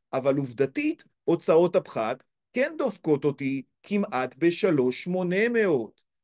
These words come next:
מה מאזן את זה, מגדיל את העודפים חזרה, כך שסך הירידה בהם היא רק אלפיים חמש מאות?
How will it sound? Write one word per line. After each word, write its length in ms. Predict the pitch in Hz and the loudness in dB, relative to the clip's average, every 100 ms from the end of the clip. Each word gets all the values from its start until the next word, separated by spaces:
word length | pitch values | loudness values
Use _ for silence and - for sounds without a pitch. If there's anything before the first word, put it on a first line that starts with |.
| - | -16
מה 320 | 117 120 165 | -10 -4 0
מאזן 680 | 214 220 180 147 - 156 196 196 | 2 2 2 -2 -2 0 0 0
את 80 | |
זה, 260 | 143 143 123 98 _ - | -2 -4 -4 -6 _ -8
מגדיל 420 | 123 123 120 185 | -6 -4 -2 0
את 120 | 175 | 2
העודפים 580 | 151 143 139 - 180 175 | 4 4 2 -2 -6 -6
חזרה, 760 | - 156 131 139 165 175 143 113 _ _ | -4 -4 -2 0 2 2 -2 -6 _ _
כך 200 | 151 131 | -8 -8
שסך 480 | - 127 - 180 180 | -10 -8 -2 -2 2
הירידה 520 | 160 147 135 117 170 | 2 2 0 -2 -2
בהם 420 | 165 156 135 120 - _ | 2 2 2 -2 -8 _
היא 160 | - 127 | -10 -4
רק 280 | 135 151 143 | 0 0 0
אלפיים 500 | 120 110 135 131 123 | -2 0 0 0 -2
חמש 480 | 113 107 107 104 - | -6 -8 -6 -8 -6
מאות? 460 | 110 123 190 226 | -4 0 0 -2